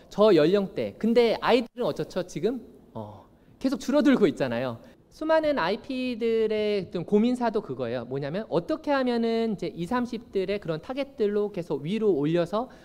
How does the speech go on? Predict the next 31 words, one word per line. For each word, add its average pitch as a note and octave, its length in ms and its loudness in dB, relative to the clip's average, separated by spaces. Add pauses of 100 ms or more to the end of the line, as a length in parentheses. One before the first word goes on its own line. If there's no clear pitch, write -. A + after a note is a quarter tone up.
(180)
어, A#2+ 480 0
그분들이 E3+ 580 0
좋아하는 D#3 840 -2
그런 C3+ 180 -4
플레이들을 A#3 420 -2
할 A#3 80 -4
수 - 100 -14
있을까? - 340 -10 (260)
저는, F3+ 460 -2 (260)
어, B2+ 180 0
이런 E3 240 2
이제 C#3 80 -6
콜라보레이션이 G#3+ 880 0
되게 B2 160 -8
그런 C3 260 -6
큰 C4+ 200 -4
역할들을 C3+ 420 -6
할 G#3 80 -6
수 G#3+ 140 -12
있다라고 G2+ 420 -10
생각을 B2+ 300 -12
하고 D3 120 -10
있습니다. G#2 320 -18 (320)
네. - 140 -20 (880)
그럼 F#3+ 420 -2
지금 B3 320 -6
사업이 A#3 560 -4
위기이냐 G3 840 -6
기회이냐라고 B2+ 960 -4
봤을 A2 280 -14
때, C3 300 -8